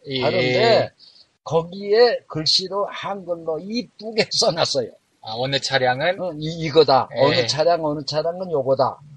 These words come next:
Speaker 2: 그러면 이제 그렇게 해서 구입을 하시고.
Speaker 1: 아, 그러니까 자기 차량이 뭔지 정확히 알고.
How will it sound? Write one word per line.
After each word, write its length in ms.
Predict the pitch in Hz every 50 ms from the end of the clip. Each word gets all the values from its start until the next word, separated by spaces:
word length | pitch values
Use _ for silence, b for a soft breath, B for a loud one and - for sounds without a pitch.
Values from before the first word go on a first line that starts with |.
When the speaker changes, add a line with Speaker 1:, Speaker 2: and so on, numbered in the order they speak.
| - _ -
Speaker 2:
그러면 280 | 175 196 208 208 220
이제 140 | 214 220 214
그렇게 320 | - 143 170 180 - - 196
해서 200 | 180 160 196 -
구입을 340 | - 139 143 165 151 156 139
하시고. 480 | 143 147 - 208 185 185 139 101 - - _ _ -
Speaker 1:
아, 440 | - 117 120 117 120 123 123 127
그러니까 140 | 131 143 143
자기 260 | - - 135 139 165 160
차량이 680 | - - 190 185 185 180 175 175 170 170 175 185 185
뭔지 320 | 151 147 170 185 175 196 160 147 - - _ _ _ _ _ _ _ _ _ _
정확히 400 | - - 185 208 214 - - -
알고. 420 | 127 262 - 160 190 160 120 -